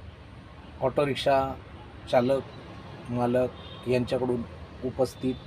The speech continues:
दरवेळी केला जातो. संपूर्ण महाराष्ट्रामध्ये परिस्थिती बघितली की जो तो विकासाच्या मुद्द्यावरती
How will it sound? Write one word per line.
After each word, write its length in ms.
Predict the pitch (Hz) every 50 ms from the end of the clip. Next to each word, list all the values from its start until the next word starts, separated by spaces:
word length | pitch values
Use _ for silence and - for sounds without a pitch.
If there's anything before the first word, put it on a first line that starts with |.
| 110 113
दरवेळी 300 | 131 127 131 139 143 139
केला 260 | 120 - 120 110 107
जातो. 1600 | 98 95 98 - - - - - - - - - - - - - - - - - - - - - - - - - - - - - -
संपूर्ण 420 | - - 170 170 - 190 180 175 185
महाराष्ट्रामध्ये 880 | 175 165 160 165 170 165 - - 175 165 165 156 151 156 156 156 156 - - - - - - - - - - - - -
परिस्थिती 440 | 151 160 160 156 - 175 156 156 156
बघितली 420 | 139 131 127 123 - - 113 113 110 107 - - - - - - - - - - - - - - - - -
की 120 | 160 165
जो 300 | 147 127 120 156 165 170
तो 280 | 160 - 165 160 165 160
विकासाच्या 680 | 143 139 123 - 151 143 - 147 139 123 - 151 143
मुद्द्यावरती 720 | 139 131 131 117 123 143 143 143 139 123 107 - 113 98